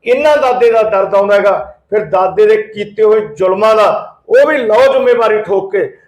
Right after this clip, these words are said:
ਲੋਕ ਸਭਾ ਦੇ ਵਿੱਚ ਖੜ ਕੇ ਫਿਰ ਇਹ ਵੀ ਦੱਸੋ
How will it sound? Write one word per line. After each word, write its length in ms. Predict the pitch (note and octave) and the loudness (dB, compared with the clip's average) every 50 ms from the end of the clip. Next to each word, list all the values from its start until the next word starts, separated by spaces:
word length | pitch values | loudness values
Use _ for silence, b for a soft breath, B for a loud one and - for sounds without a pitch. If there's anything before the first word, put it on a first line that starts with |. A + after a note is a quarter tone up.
| b - | b -2
ਲੋਕ 280 | F3+ G#3 A3+ A3+ - - | 0 2 2 2 0 -2
ਸਭਾ 180 | A4+ F4 B4+ | -2 -2 0
ਦੇ 80 | - B3+ | 0 0
ਵਿੱਚ 200 | B3 B4 - - | 0 0 -4 -4
ਖੜ 220 | - - G4 - | -6 -4 -4 -4
ਕੇ 160 | - - C5 | -2 0 0
ਫਿਰ 140 | - - A#3+ | 0 0 0
ਇਹ 240 | - A#4 - C4+ D4 | 0 2 2 2 2
ਵੀ 100 | D#4 D#4 | 2 0
ਦੱਸੋ 520 | - - B4 - C5 C5 A3 E3+ - B | 0 0 0 2 2 2 2 2 -2 B